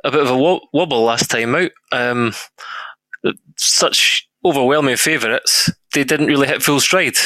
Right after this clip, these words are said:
It was, it was a kind of, obviously a bit of a raucous atmosphere. Won't be quite the same as that. It's, I, I don't know. I think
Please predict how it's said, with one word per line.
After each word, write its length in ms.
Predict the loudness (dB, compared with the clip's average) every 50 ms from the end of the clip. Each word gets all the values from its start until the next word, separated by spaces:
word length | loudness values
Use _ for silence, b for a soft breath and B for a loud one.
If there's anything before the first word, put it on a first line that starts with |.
| -2 -2
It 100 | -2 -2
was, 340 | 0 0 0 0 0 0
it 80 | 0 0
was 120 | 0 0
a 40 | -2
kind 160 | 0 0 0
of, 300 | 0 0 0 0 0 0 0
obviously 220 | -2 0 0 0
a 40 | 0
bit 120 | 0 0
of 40 | 2
a 60 | 2
raucous 320 | 2 0 0 0 0 0 0
atmosphere. 480 | 0 0 0 0 0 0 0 2 2
Won't 160 | 2 0 0 -2
be 80 | -4
quite 200 | -2 -2 0 0
the 80 | 0 0
same 200 | 0 0 0 0
as 100 | 0 0
that. 180 | 0 0 0 -2 -2
It's, 240 | -2 -2 -2 -2 -2 B B B B B B B B B B B B B B
I, 340 | B -2 -2 -2 -2 -2 -4 -6 _ B B B B B B B B
I 60 | -6 -2
don't 140 | 0 0
know. 100 | 2 2
I 60 | 2 2
think 260 | 0 0 -2 -2